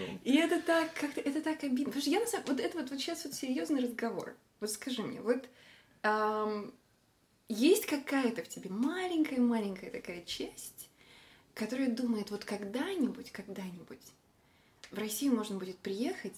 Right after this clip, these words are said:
Speaker 2: и подумать, вот ведь мы прямо вот изменились. Вот тут что-то наконец-то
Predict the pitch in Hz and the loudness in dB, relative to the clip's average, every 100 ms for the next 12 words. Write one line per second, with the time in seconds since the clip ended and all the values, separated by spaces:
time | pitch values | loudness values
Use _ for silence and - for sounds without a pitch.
0 | - 196 - 190 190 170 139 - _ _ | -12 -10 -8 -6 -4 -6 -10 -16 _ _
1 | _ _ _ _ _ _ 220 247 269 247 | _ _ _ _ _ _ -6 -4 -2 2
2 | 233 220 220 208 196 - - - _ _ | 2 2 -2 -2 -6 -8 -14 -18 _ _
3 | _ _ _ _ _ _ _ _ _ _ | _ _ _ _ _ _ _ _ _ _
4 | 214 - - 214 196 208 170 151 147 - | -10 -10 -10 -4 0 0 0 -4 -6 -12
5 | - - _ _ _ _ _ _ 202 226 | -18 -20 _ _ _ _ _ _ -6 -4
6 | 247 247 - 214 214 196 190 170 190 - | -4 -6 -6 -6 -6 -8 -8 -10 -12 -12
7 | - 185 | -10 -10